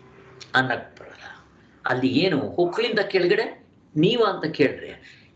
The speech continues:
ಇಲ್ಲ ಅಂತೀವಿ. ಹೋಗ್ಲಿ, ಹೊಕ್ಕಳಿಂದ ಮೇಲಕ್ಕೆ ನೀವ ಅಂತ ಕೇಳ್ರೆ ಇಲ್ಲ ಅಂತಾನೆ. ಮತ್ ನೀವ್ ಯಾರು? ಹಿಂದೆ ಮಕ್ಕಳು ಒಂದು ಆಟ ಆಡ್ತಾ ಇದ್ರು ಕಣ್ಣ ಮುಚ್ಚಾಲೆ,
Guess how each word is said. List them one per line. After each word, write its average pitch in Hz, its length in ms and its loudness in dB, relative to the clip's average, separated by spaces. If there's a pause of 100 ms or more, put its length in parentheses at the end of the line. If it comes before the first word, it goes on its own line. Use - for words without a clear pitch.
ಇಲ್ಲ 139 260 2
ಅಂತೀವಿ. - 520 -6 (220)
ಹೋಗ್ಲಿ, 175 400 0
ಹೊಕ್ಕಳಿಂದ 196 720 0
ಮೇಲಕ್ಕೆ 196 1120 0 (300)
ನೀವ 208 320 4
ಅಂತ 135 220 -4
ಕೇಳ್ರೆ - 840 -8 (320)
ಇಲ್ಲ 143 240 4
ಅಂತಾನೆ. - 480 -2
ಮತ್ 107 220 -4
ನೀವ್ 92 200 -4
ಯಾರು? 131 880 -2 (2000)
ಹಿಂದೆ 131 560 4
ಮಕ್ಕಳು 101 460 0
ಒಂದು 98 200 2
ಆಟ 95 220 0
ಆಡ್ತಾ 117 260 -2
ಇದ್ರು - 440 -6
ಕಣ್ಣ 95 220 -2
ಮುಚ್ಚಾಲೆ, 87 580 -6